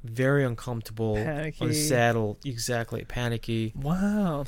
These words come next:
Speaker 2: anxiety. That's anxiety, right? I think that's
Speaker 1: Deep anxiety.
Speaker 2: Yeah.
Speaker 1: Yes.
Speaker 2: Wow.
Speaker 1: So, which was my first time,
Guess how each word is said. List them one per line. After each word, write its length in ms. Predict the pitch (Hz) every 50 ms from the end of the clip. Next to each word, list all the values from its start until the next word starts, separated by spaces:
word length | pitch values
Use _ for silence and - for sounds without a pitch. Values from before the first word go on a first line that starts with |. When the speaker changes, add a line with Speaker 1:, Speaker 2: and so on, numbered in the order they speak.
| - -
Speaker 2:
anxiety. 440 | 170 160 147 139 139 139 - - 151
That's 180 | 151 151 -
anxiety, 580 | - - 170 151 143 143 139 180 247 226 180 131
right? 240 | - 127 143 165 -
I 40 |
think 180 | 151 - 175 160
that's 100 | 175 156
Speaker 1:
Deep 160 | 135 131 -
anxiety. 680 | 120 113 110 107 113 107 107 - - - - 120 117 - - -
Speaker 2:
Yeah. 280 | 156 139 139 139 - 156 156 - - -
Speaker 1:
Yes. 180 | - - 135
Speaker 2:
Wow. 440 | 123 123 123 127 135 156 151 - 143 - - -
Speaker 1:
So, 260 | - - - - 123
which 300 | 120 - 131 143 - -
was 160 | 170 170 151
my 160 | 151 143 131 120
first 500 | - - - - 170 214 233 - - -
time, 400 | 120 110 104 104 101 101 120